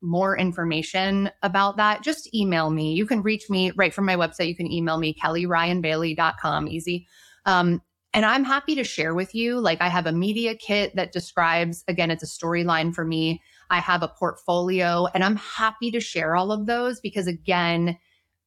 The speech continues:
hopefully it can empower you to figure out what to track, how to share your story, how to have those conversations. It's not perfect. It's not easy. That's why we have evangelists.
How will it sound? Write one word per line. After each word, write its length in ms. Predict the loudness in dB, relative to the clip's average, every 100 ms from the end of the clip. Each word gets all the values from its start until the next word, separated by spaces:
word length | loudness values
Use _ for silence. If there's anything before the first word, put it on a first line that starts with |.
| -6
hopefully 800 | -2 0 0 -4 _ -2 0 0
it 140 | 0
can 100 | -2
empower 400 | 0 2 2 2
you 480 | 0 0 0 0 -2
to 120 | -6
figure 320 | -4 0 2
out 160 | 2 2
what 200 | -2 -2
to 100 | -14
track, 400 | -4 -2 -2 -4
how 240 | -2 0 0
to 80 |
share 280 | -4 -4 -4
your 140 | -4 -6
story, 400 | -6 -4 -4 -4
how 260 | 0 0
to 80 | 0
have 280 | -2 -2 -2
those 160 | -4
conversations. 920 | -4 -2 -2 -4 -6 -6 -4 -2 -4 -6 _ _
It's 100 | -6
not 320 | 0 0 -2 -4
perfect. 520 | -4 -2 -4 -4 -6
It's 180 | -6 -2
not 260 | -2 -2 -4
easy. 560 | -6 -4 -2 -4 -4 0
That's 300 | 0 0 0
why 200 | 0 2
we 140 | 0
have 220 | -2 -2
evangelists. 880 | -2 -4 -6 -8 0 0 -2 -10